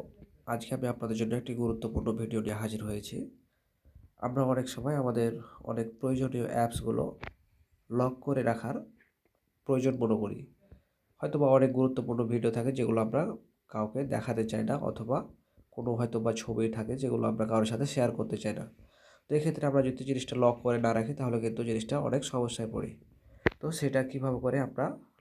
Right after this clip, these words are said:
লক করে রাখবো আজকে আমরা সেটা দেখব। তো চলে যাই, শুরু করা যাক। তো এর জন্য আমরা প্রথমে প্লে স্টোরে যাব। তো আমি আমার প্লে স্টোরে ট্যাপ করলাম। প্লে স্টোরে সার্চ বাটনে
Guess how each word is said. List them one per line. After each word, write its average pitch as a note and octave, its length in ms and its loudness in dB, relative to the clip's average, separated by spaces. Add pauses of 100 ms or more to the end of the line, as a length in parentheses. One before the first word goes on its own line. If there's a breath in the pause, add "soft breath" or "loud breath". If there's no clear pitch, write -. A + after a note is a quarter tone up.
লক A#2+ 120 0 (100)
করে A2+ 200 2
রাখবো A2 260 -2
আজকে A2+ 220 -6
আমরা A2 140 -2 (100)
সেটা A2+ 240 -2
দেখব। - 180 -8 (560)
তো - 40 -8 (100)
চলে A#2+ 260 0
যাই, F3+ 120 2 (200)
শুরু A#2 220 -2
করা G#2 200 2
যাক। G2 140 -8 (1200 soft breath)
তো - 140 -20
এর D3 100 0
জন্য D3+ 120 0 (100)
আমরা B2+ 220 0
প্রথমে B2 260 -4 (400)
প্লে B2+ 120 0 (100)
স্টোরে A2+ 260 -4
যাব। A2+ 120 4 (1400)
তো - 40 -12 (100)
আমি A#2+ 160 2
আমার A#2+ 220 2
প্লে A#2+ 180 -2
স্টোরে A2+ 260 0
ট্যাপ A2 220 -4
করলাম। A2 240 0 (2750 loud breath)
প্লে C3+ 180 0
স্টোরে D#3+ 300 -2
সার্চ B2+ 260 -2
বাটনে B2+ 320 -4